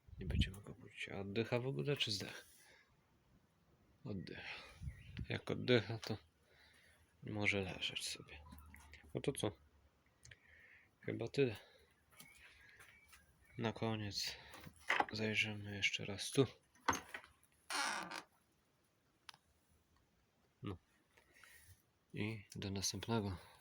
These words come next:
jak już będą te maluchy pewnie odsadzone. No ciemno tu, no może zapalę latarkę. O, wszystkie widać teraz. Aha, w ogóle jeden zdech,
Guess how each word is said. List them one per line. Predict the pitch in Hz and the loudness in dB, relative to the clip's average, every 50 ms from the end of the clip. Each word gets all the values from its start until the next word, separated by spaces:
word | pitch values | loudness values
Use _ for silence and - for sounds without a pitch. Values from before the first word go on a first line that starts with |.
| - - | -12 -6
jak | 107 101 95 - - | -4 -4 -4 -2 -2
już | 104 90 87 | -2 -2 0
będą | 92 101 92 95 95 90 87 85 - - - - - | 0 0 2 2 2 0 0 -4 -8 -14 -20 -14 -8
te | - 101 | -6 -4
maluchy | 95 95 95 98 104 101 - - - 98 | -2 0 2 2 2 0 0 -2 -8 -6
pewnie | - - 101 90 98 98 92 92 | -2 -2 -2 0 0 -2 -2 -2
odsadzone. | 90 - - - 95 90 90 101 107 107 107 101 90 - - - _ _ _ - - - - - - _ - - _ _ _ _ - - - _ _ _ _ _ _ _ - - - _ - - _ _ _ _ _ _ _ _ - | -2 -2 -2 -2 0 0 2 4 2 4 2 0 -4 -8 -14 -20 _ _ _ -20 -20 -20 -20 -20 -20 _ -20 -20 _ _ _ _ -20 -20 -20 _ _ _ _ _ _ _ -20 -20 -20 _ -20 -20 _ _ _ _ _ _ _ _ -6
No | 131 123 113 101 | -2 0 2 2
ciemno | - - 110 104 98 92 90 90 | 4 4 4 6 4 4 4 2
tu, | - - - 87 | 0 -2 -2 -2
no | 85 85 | -2 0
może | 82 82 85 82 82 | -2 -2 -2 -2 -4
zapalę | - - - - - - - - - 62 | -4 -6 -8 -8 -8 -10 -10 -8 -10 -10
latarkę. | 62 76 - - - 65 62 - - - - 113 95 - - - - - - - - - _ - - _ _ _ _ _ - _ - _ _ - _ _ - - | -10 -10 -10 -8 -8 -8 -8 -8 -10 -10 -8 -8 -8 -10 -14 -20 -20 -20 -20 -20 -20 -20 _ -20 -20 _ _ _ _ _ -20 _ -20 _ _ -20 _ _ -14 -8
O, | - 95 90 87 - - _ - - - _ - _ _ _ _ _ - | -8 -8 -8 -8 -14 -20 _ -20 -20 -20 _ -20 _ _ _ _ _ -14
wszystkie | - - - 101 90 - - - - - - 95 | -10 -8 -6 -4 -4 -4 -6 -8 -8 -8 -6 -6
widać | 90 90 90 87 82 85 87 90 - - - | -4 -4 -4 -4 -4 -4 -4 -4 -4 -6 -4
teraz. | - 98 98 95 95 92 92 - - - - - - - - - - - - | -4 -4 -2 -2 -2 -4 -2 -4 -6 -6 -6 -10 -12 -12 -12 -12 -16 -14 -2
Aha, | - 110 117 113 104 98 | 0 4 6 8 6 6
w | 92 | 6
ogóle | 95 - 107 101 98 | 2 2 2 4 4
jeden | 98 98 98 104 101 | 4 4 4 2 2
zdech, | 92 - 104 90 - | 2 2 0 0 -2